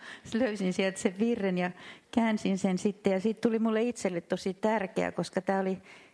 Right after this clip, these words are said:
jotenkin niin valoisa ja toisaalta,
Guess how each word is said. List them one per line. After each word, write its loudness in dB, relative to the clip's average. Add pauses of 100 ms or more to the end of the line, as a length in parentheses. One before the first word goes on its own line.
jotenkin 0
niin 0
valoisa 0 (500)
ja 0
toisaalta, 0